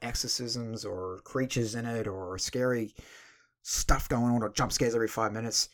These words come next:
that's a horror film to you. That can be your horror film. That's what you would consider a horror film. I just wanna res-, respectfully deem whatever I think is a horror to me.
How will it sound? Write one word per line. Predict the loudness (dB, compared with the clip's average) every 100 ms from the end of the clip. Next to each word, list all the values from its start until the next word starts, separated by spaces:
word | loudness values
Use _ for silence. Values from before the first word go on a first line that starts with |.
| _ _ _ -2
that's | 0 2
a | 2
horror | 2 2
film | -2 -4
to | -8
you. | -10 -10 -6
That | -4 -2
can | -2 0
be | 0
your | 0 0 0
horror | 0 -2
film. | -4 -10 -4
That's | 0 2 2
what | 0
you | 0 0
would | 0
consider | 0 -2 -2 -2
a | -2
horror | -6 -6
film. | -10 -16 -16 _ -20 -20 _ 2
I | 6
just | 6
wanna | 6 2
res-, | 0 0 0 0 2
respectfully | 2 4 6 6 6 4 4
deem | 4 2 2 -2 -10 _ _ _
whatever | 2 8 10 10 6
I | 4
think | -2 -4
is | -4
a | -4
horror | -2 -2 -4 -12 _ _ -4
to | -2
me. | -2